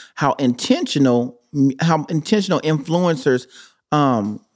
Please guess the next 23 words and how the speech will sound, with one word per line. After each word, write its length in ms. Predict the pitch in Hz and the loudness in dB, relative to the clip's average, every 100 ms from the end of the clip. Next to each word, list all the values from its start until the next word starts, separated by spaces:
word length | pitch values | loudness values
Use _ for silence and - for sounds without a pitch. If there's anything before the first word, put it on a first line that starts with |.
| - | -6
how 180 | 196 170 | -2 2
much 300 | 175 196 - | 2 0 -2
influence 540 | 190 180 165 156 123 - | -2 -2 0 0 0 -6
people 440 | - 208 160 160 | 0 0 2 -2
have. 480 | 156 151 117 - - _ _ _ _ - | 0 -2 -2 -6 -18 _ _ _ _ 0
And 360 | 190 185 165 - | 2 2 0 2
if 220 | 190 - | 0 2
y'all 180 | 185 254 | 0 2
don't 140 | 339 214 | 2 2
mind 240 | 190 185 | 2 2
me 100 | 190 | 0
dialing 400 | 147 160 180 185 | 2 0 2 0
it 120 | 170 135 | 0 0
down 200 | 147 196 | 0 2
a 40 | |
little 200 | 185 202 | 2 2
bit, 320 | 185 220 226 _ _ _ _ _ - | 2 0 0 _ _ _ _ _ 0
what 180 | 170 254 | 2 2
about 360 | - 294 - - | 2 0 -2 0
us 500 | 294 175 - - - - | 2 2 -2 -12 -10 -2
as 160 | 208 160 | -2 2
regular 400 | 196 269 294 269 | 0 0 -2 0
people? 520 | 339 381 117 82 | 2 2 0 -4